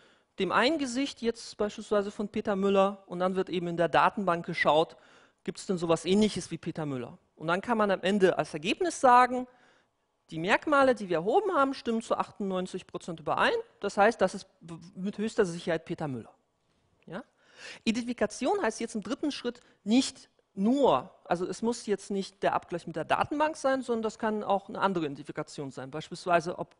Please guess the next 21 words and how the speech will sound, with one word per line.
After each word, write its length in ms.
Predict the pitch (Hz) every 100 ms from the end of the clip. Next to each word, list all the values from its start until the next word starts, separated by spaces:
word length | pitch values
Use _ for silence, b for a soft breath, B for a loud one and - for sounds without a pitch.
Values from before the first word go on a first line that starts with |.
| _
handelt 280 | 170 180 175
es 100 | 170
sich 180 | 160 -
um 60 | 151
eine 160 | 147
Frau 340 | 151 - 190 226
oder 180 | 190 151
einen 80 | 151
Mann 200 | 220 311
dabei 420 | 254 214 208 220 B B B B
oder 520 | 180 180 175 175 180 170
welches 340 | 170 160 170
Alter 420 | - 147 143 135 156 _ -
die 100 | 143
beiden 400 | 117 113 147 143
haben. 200 | - - _ _ _ _ _ _ _ _ _ _ -
So. 180 | 139 - b b b b b
Und 140 | - 180
nun 220 | 240 240
weiß 320 | 175 247 -
man, 200 | 311 302